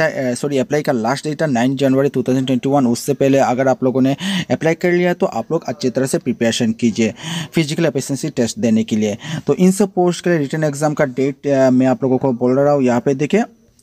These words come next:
अ, इन सब पोस्ट के लिए ट्वेंटी फ़ोर अप्रैल टू थाउजेंड ट्वेंटी टू पे इन सब पोस्ट के लिए, अ, रिटन एग्जाम लिया जाएगा। सुबह दस बजे शुरू करके बारह बजे तक, अ, इन सब पोस्ट के लिए रिटन एग्जाम लिया जाएगा। ओके,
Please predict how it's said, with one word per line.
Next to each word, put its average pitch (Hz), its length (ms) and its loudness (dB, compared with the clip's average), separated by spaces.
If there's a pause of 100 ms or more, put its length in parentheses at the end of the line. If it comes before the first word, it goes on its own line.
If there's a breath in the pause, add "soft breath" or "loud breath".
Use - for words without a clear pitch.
अ, 131 400 4 (120)
इन 147 80 -2
सब - 180 -2
पोस्ट 156 240 -2
के 165 60 0
लिए 160 60 2
ट्वेंटी 160 380 0
फ़ोर 175 340 -2
अप्रैल 151 320 -6
टू 135 160 -4
थाउजेंड 139 280 -2
ट्वेंटी 139 280 0
टू 147 160 -2
पे 160 280 0 (360 loud breath)
इन 131 80 6
सब 131 220 -2
पोस्ट 131 240 0
के 147 100 -2
लिए, 139 160 2
अ, 123 160 2
रिटन 123 300 2
एग्जाम 135 500 2 (380 loud breath)
लिया 123 220 4
जाएगा। 135 400 0 (340 loud breath)
सुबह 180 220 0
दस 156 320 -6
बजे 165 260 -4
शुरू 143 240 -8
करके 156 300 -2
बारह 123 280 2
बजे 127 200 2
तक, 151 200 -2
अ, 131 160 -4
इन 123 260 2
सब 135 240 -4
पोस्ट - 300 -4
के 143 100 -2
लिए 208 160 2 (220)
रिटन 131 240 -2
एग्जाम 117 280 2
लिया 113 160 2
जाएगा। 113 320 0
ओके, 127 200 -2